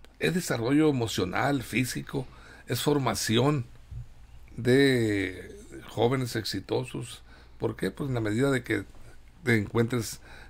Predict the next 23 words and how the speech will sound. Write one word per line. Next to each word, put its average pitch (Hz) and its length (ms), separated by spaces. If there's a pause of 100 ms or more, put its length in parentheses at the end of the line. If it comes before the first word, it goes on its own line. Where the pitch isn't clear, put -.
eh, 107 320
sano 123 560
en, 107 100
en, 104 180
en, 101 280
en 104 140
todos 120 180
los 123 100
sentidos, 123 500 (260)
pues 120 140
también 117 220
vas 131 220
a 127 220
dar 117 420 (220)
un 131 120
mayor 120 220
rendimiento 117 540
en 107 160
otros 107 260
aspectos 107 440
de 104 80
la 92 100
vida. 98 260